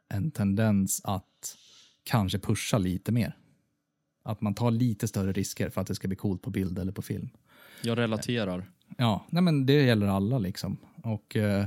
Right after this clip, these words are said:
Speaker 1: där är väl proffsen kanske lite duktigare på att, eh, identifiera det och inte göra lika dumma saker när kameran kommer fram.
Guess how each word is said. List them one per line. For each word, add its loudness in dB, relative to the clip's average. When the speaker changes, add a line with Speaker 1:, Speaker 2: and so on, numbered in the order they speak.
Speaker 1:
där 2
är 6
väl 4
proffsen 0
kanske 0
lite 0
duktigare 0
på -4
att, -8
eh, -2
identifiera -2
det -2
och -8
inte -2
göra -2
lika -2
dumma -4
saker -4
när -4
kameran -2
kommer -10
fram. -12